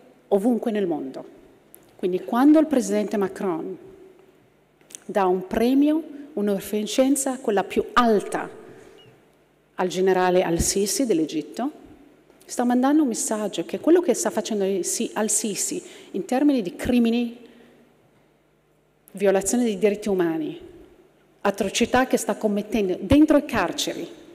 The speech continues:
contro i sessantamila prigionieri politici, in cui le donne se vanno a stupra-, che vengono stuprate e vanno a denunciare, le viene somministrato il test della verginità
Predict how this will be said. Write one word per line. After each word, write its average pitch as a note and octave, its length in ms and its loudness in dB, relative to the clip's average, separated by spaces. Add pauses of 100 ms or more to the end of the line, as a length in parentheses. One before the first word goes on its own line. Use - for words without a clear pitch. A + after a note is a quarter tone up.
(240)
contro A3 260 -4
i G#3 40 -4
sessantamila C4 1120 0
prigionieri G#3+ 480 -4
politici, G#3+ 600 -8 (360)
in A3 80 -4
cui B3 160 2
le A3 120 2
donne E4 280 6
se A3 200 -2
vanno B3 280 0
a A#3+ 40 -2
stupra-, A3 540 -2
che A3+ 240 2
vengono A#3+ 340 4
stuprate B3+ 540 0
e G#3 60 4
vanno G#3+ 200 2
a G#3 40 0
denunciare, B3 840 -2 (420)
le G#3+ 140 -2
viene C#4 260 2
somministrato B3+ 720 0
il - 140 0
test A#3 240 -2
della G#3 200 2
verginità F#3+ 640 0